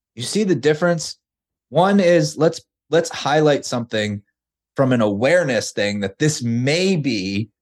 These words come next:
worth considering versus saying, like, "Too much stress is making you fat," <laughs> right? Even if, even if it could be true, I always say there's,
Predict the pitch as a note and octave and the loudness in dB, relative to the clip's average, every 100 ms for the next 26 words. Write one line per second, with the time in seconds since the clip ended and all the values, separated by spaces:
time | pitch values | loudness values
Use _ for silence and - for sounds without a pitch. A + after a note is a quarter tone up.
0 | _ _ _ _ _ _ _ _ _ A2+ | _ _ _ _ _ _ _ _ _ 2
1 | D#3+ D#3 - C3 A2 - B2+ F#2+ F2+ A#2 | 4 4 0 -6 -2 -2 0 -2 -2 -4
2 | C3 G2 D#3 D#3+ - C#3+ - D#3+ D3+ C3+ | -6 -2 0 0 0 -4 0 0 0 0
3 | B2+ A#2+ - B2 A#2 - _ _ _ B3+ | -4 -10 -4 -2 -2 -6 _ _ _ 0
4 | C#4+ A3+ - - F#3 F3 D#3 B2+ C3 D3 | 4 2 0 -4 0 0 -2 -8 -2 -2
5 | D#3 C#3+ C3 B2+ - F#2+ F2+ - - - | 0 -2 -2 -4 -2 -2 -4 -6 -6 -6
6 | A#2+ C3+ D3+ E3 F3 G#3 F3 E3 - _ | -2 0 0 2 0 2 2 0 -2 _
7 | _ _ _ - D#3 A3+ A3 F#3 D3+ - | _ _ _ -4 2 4 2 0 -6 -2
8 | E3 E3+ C#3 C#3+ - - - D#3+ G2+ B2+ | 0 2 2 0 0 -8 -2 0 0 -2
9 | D3+ _ - C3 F3 D#3+ D#3+ A#2 G2 G2+ | -6 _ -2 2 2 2 2 0 0 -6